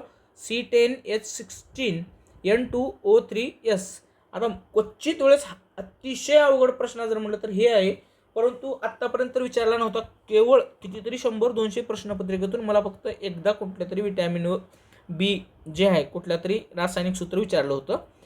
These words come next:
त्यामुळे मी ते नोट्समध्ये आपल्या घेतलेलं आहे. म्हणजे जर समजा अतिशय टफ प्रश्न असेल तर ते व्हिटॅमिनमधलं हेच आहे, बाकी काही नाही. मुख्य स्रोत बघा, मांस, अंडी,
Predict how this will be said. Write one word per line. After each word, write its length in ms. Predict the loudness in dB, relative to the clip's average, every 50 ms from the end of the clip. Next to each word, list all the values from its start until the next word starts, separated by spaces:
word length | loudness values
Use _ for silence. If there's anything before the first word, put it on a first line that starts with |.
| _ _ -4
त्यामुळे 240 | -2 0 2 2 2
मी 120 | 2 0
ते 240 | 0 0 -2 -2 -2 -2
नोट्समध्ये 420 | -2 -2 -2 0 0 2 4 4
आपल्या 220 | 2 2 0 -2
घेतलेलं 400 | -2 -2 -2 -2 0 0 2 2
आहे. 340 | 2 2 0 -4 -10 _ _ _ _ _ _ _ _
म्हणजे 300 | -4 2 4 6 6 6
जर 140 | 6 4 4
समजा 300 | 4 2 0 0 0 2
अतिशय 420 | 2 0 -2 -4 -6 -2 0 0 0 0 2 2
टफ 60 | 2
प्रश्न 420 | 4 4 0 -4 -4 -4 -6 -6 -6
असेल 280 | -6 -4 -6 -6 -6
तर 80 | -8 -6
ते 120 | -6 -6
व्हिटॅमिनमधलं 600 | -6 -4 -2 -2 -2 0 -2 -2 -4 -4 -2 -2
हेच 320 | -2 0 0 0 0 -2 -6
आहे, 100 | -10 -12 -16 _ _ _ _ _ _ -8
बाकी 220 | -8 -6 -6 -8
काही 180 | -6 -4 -4 -4
नाही. 160 | -4 -6 -10 -14 -18 -20 -20 _ -20 _ _ _ -8
मुख्य 260 | -8 -4 0 0 0
स्रोत 260 | 0 2 4 4 4
बघा, 280 | 4 4 2 2 2 0 -2 -6 _ _ _ _ _ -6
मांस, 440 | -2 0 2 2 0 -2 -6 -12 -18 _ _
अंडी, 360 | -6 -4 0 0 0 0 0